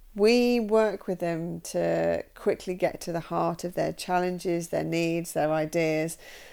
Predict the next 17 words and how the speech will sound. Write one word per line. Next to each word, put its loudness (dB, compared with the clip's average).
and 0
help 6
them 2
find -2
the -4
start 2
of -4
a -4
thread 2
that, 0
that, 0
that 6
they 6
can -6
take -2
through 2
from -2